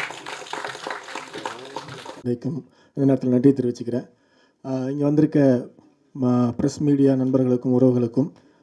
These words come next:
மேடையில் அமர்ந்திருக்கும் பெரியோருக்கும் என்னுடைய முன்னோடிகளுக்கும்,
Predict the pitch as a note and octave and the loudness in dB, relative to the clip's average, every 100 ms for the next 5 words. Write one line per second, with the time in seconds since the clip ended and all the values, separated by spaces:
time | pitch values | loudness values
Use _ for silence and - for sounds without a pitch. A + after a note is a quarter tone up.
0 | _ C#3+ C#3+ D3 C3+ C3+ _ _ - C#3 | _ 0 2 2 0 -6 _ _ 0 4
1 | C3 C3 C3+ C3 B2+ - - D3 D3 B2 | 4 2 0 -2 -2 -8 -2 4 6 4
2 | A#2+ C3+ - _ _ - C3+ B2+ B2+ B2+ | 2 -4 -6 _ _ -2 2 4 2 4
3 | C#3+ C3 B2 A#2+ - E3+ | 6 6 4 0 -2 -8